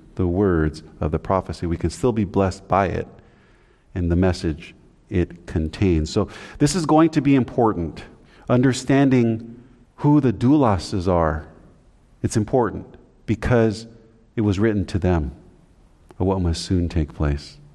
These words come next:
was written to the slaves of Christ. Yeah, we're slaves of Christ as believers, but there's a primary audience here. It wasn't made to just be kind of loosey and everyone. No, it's, it's a very specific, a very specific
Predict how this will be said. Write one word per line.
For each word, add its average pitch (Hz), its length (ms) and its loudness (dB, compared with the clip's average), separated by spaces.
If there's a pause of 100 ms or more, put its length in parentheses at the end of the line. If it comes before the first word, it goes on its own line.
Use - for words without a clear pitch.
(220)
was 80 180 -4
written 90 300 -2
to - 120 -6
the 87 100 -2
slaves 80 580 -2
of 82 140 -8
Christ. 82 560 -8 (340)
Yeah, 139 160 2
we're 85 140 -2
slaves 87 340 0
of 80 140 -6
Christ 87 420 0
as 85 120 -2
believers, 82 640 0 (340)
but 98 180 -2 (320)
there's 95 200 0
a 87 60 -2
primary 123 500 2
audience 92 500 0
here. 82 220 2
It 85 60 2
wasn't 95 320 2
made 95 180 2
to 92 80 -8
just 85 200 -4
be 87 280 0 (280)
kind 78 200 -2
of 73 100 -4
loosey 90 640 0
and 85 160 0
everyone. 85 600 2
No, 90 240 4
it's, 87 200 -2
it's - 180 -4
a 85 40 -2
very 95 300 2
specific, 82 560 -4
a 90 80 2
very 92 300 2
specific - 580 -4